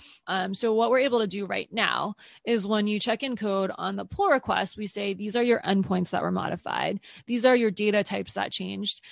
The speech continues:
And so this can already start giving you, um, an idea of, like, "Okay, this is an endpoint that changed." Um, somebody else might be like, "Hey,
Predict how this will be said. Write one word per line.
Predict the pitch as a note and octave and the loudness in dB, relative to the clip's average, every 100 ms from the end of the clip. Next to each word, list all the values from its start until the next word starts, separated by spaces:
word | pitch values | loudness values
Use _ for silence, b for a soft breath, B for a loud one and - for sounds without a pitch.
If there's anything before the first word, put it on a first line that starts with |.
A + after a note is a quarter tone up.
| B A3 | B -2
And | G#3+ | 0
so | A#3 A3+ | 2 0
this | G3+ A3+ - | 2 2 0
can | C4+ A3+ | 0 0
already | A3 G3+ G#3 A3 A3 | 0 0 2 2 0
start | - G3+ G3 | -2 -2 -2
giving | G#3 G3 G3 F#3+ | -2 -2 -2 -2
you, | F#3 F#3 F#3 F#3 - | -4 -2 0 -2 -2
um, | F3+ F#3+ F#3 | -2 -2 -2
an | F#3 | -4
idea | F#3+ F#3+ A#3+ A3 | -4 0 2 2
of, | G3+ | 2
like, | F#3+ F#3+ - | -2 -4 -4
"Okay, | G3+ G#3 F#3 F3 F3 - - | -4 -2 -2 -2 -6 -8 -6
this | G#3+ | -6
is | A#3+ A3 | -4 -4
an | G#3 | -4
endpoint | F#3 F#3 G3+ F#3+ | -4 -4 -6 -4
that | G3 | -4
changed." | - G#3 G3 F#3+ F#3+ - - | -4 -2 -2 -2 -4 -6 -4
Um, | F#3+ F#3 | -4 -4
somebody | A3 G3+ G3+ | -4 0 0
else | G3 - | 0 -2
might | F#3+ | -6
be | F#3+ | -4
like, | F#3+ G3 | -4 -4
"Hey, | - G#3+ F#3+ F#3+ | -2 -2 0 -2